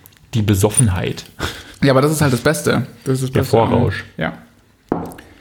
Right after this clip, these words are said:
Speaker 1: Also wenn, ja, findest du?
Speaker 2: Finde ich, ja, mega. Ja, ich finde, wenn du wirklich betrunken bist,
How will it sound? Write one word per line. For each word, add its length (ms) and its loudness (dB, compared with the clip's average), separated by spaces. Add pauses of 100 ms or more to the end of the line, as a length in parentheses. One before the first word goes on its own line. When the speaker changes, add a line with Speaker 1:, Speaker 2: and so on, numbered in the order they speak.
(160)
Speaker 1:
Also 220 2
wenn, 640 0
ja, 200 4
findest 260 0
du? 120 0 (300)
Speaker 2:
Finde 240 2
ich, 100 -2
ja, 200 4
mega. 420 2 (1120)
Ja, 160 2
ich 120 0
finde, 180 4
wenn 100 6
du 100 4
wirklich 380 2
betrunken 540 2
bist, 360 0